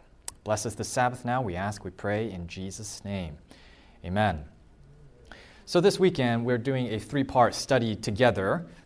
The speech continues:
this evening, and actually tomorrow afternoon,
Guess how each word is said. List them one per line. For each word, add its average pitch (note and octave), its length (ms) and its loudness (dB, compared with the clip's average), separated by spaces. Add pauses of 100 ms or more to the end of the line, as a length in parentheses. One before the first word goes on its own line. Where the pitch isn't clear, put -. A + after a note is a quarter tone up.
this C3 220 -2
evening, C#3+ 520 -2
and A2 200 -2
actually A#2+ 400 -2
tomorrow B2+ 720 4
afternoon, C3+ 1120 2